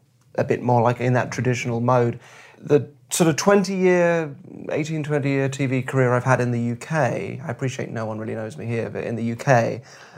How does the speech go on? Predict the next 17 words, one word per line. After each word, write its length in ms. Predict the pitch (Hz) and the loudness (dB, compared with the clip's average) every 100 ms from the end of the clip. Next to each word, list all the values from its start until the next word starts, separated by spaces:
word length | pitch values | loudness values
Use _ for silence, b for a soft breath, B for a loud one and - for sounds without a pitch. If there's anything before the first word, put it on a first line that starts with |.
| - | -4
I've 360 | 135 139 135 - _ _ _ - | 2 4 2 -6 _ _ _ -12
sort 300 | - 208 202 | -4 2 4
of, 220 | 175 131 - _ _ _ - | 2 -2 -18 _ _ _ -6
what 100 | 156 | -4
I 80 | 170 | -4
tried 320 | - 226 233 | 2 2 2
to 60 | 202 | 2
do 200 | 175 151 | 2 2
was 260 | 139 135 _ _ _ _ _ | 0 -4 _ _ _ _ _
take 220 | - 180 160 | 2 2 4
the 80 | |
idea 520 | 160 147 170 214 220 143 | 0 0 2 4 4 2
of, 140 | 113 - 127 | -4 -8 -6
of 320 | 113 - - | -6 -8 -10
sort 180 | - 127 | -6 -4
of 120 | 123 | -2
magic 600 | 123 117 113 117 113 - | -2 -2 -4 -6 -6 -10